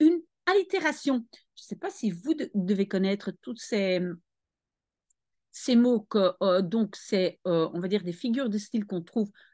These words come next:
dans la poésie ou la littérature, mais deux fois la même lettre, birch and belt, ça renforce un peu l'idée et c'est une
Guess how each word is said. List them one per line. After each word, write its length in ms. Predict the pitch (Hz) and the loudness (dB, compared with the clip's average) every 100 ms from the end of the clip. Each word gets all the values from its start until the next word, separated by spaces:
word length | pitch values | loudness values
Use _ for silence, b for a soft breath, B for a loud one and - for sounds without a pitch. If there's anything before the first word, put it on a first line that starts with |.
| - | -2
dans 160 | 233 | 2
la 120 | 330 240 | 4 4
poésie 520 | - 214 180 208 202 | 2 2 2 0 -4
ou 80 | 175 | -4
la 120 | 143 | -6
littérature, 440 | 139 - - 339 320 | -8 -12 -8 -2 2
mais 140 | 180 | 2
deux 200 | - 330 | 2 -2
fois 220 | 349 202 b b b - | 0 -2 b b b -8
la 80 | 147 | 4
même 280 | 208 339 208 | 8 10 8
lettre, 360 | 240 - 277 - 139 _ - | 6 2 -4 -4 -14 _ 6
birch 340 | 269 262 - - | 6 6 0 -6
and 260 | 165 143 127 135 - | -4 -4 -6 -8 2
belt, 440 | 254 359 453 - - _ _ _ | 4 4 2 -2 -18 _ _ _
ça 180 | - 139 | -10 -8
renforce 720 | - 302 359 - 262 - - | 2 4 4 4 -2 -2 -8
un 80 | 160 | -8
peu 140 | 156 | -4
l'idée 420 | 156 156 143 277 - | -4 -2 -2 -4 -6
et 60 | |
c'est 360 | - 339 - - | -6 -6 -4 0
une 120 | 339 | 0